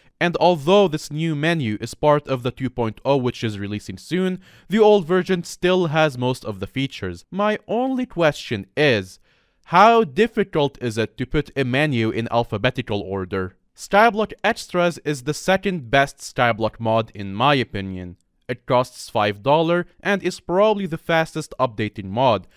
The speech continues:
releasing features for new updates like the enchantment table sometimes as soon as the literal first day the update comes out. Just like N E U, this is another Swiss Army mod that can do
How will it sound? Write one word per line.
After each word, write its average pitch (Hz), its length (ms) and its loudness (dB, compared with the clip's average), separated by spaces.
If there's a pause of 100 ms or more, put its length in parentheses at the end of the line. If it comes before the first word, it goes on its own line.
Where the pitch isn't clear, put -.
(140)
releasing 139 420 -4
features 143 540 -6
for 117 220 -2
new 104 260 -6
updates 135 480 0
like 107 200 -4
the 98 120 -8
enchantment 139 560 -6
table 139 320 0
sometimes 160 560 -2
as 135 220 -2
soon 196 420 -2
as 143 200 0
the 139 100 -4
literal 156 400 -4
first 123 420 -4
day 123 220 0
the 107 180 -6
update 120 400 -2
comes 98 260 -8
out. 92 360 -8 (440)
Just - 240 -8
like 135 200 2
N 113 160 -4
E 95 80 -10 (180)
U, 202 160 -4 (240)
this 226 220 2
is 156 180 0
another 151 400 -2
Swiss - 460 -6
Army 139 300 4
mod 104 340 -2
that 147 180 0
can 165 180 -4
do 151 160 -8